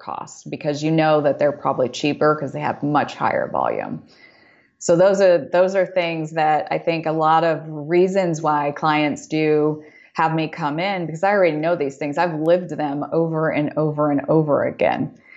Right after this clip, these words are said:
Um, I've moved Bluemercury to a new platform and redesigned, so I negotiated costs on the front end of the business.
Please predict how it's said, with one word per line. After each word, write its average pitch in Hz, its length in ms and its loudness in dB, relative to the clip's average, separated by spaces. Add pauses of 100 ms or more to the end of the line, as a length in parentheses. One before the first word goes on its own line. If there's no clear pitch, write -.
(180)
Um, 147 300 4
I've 151 240 2 (440)
moved 175 360 4
Bluemercury 165 760 4
to 160 160 -2
a 151 40 0
new 147 160 0
platform 208 800 0
and 143 120 -2
redesigned, 170 800 0
so 143 120 -2
I 123 60 2
negotiated 151 760 2
costs 156 340 0
on 135 120 -4
the - 80 -10 (100)
front 190 180 2
end 185 160 0
of 175 80 4
the 175 80 4
business. 165 540 0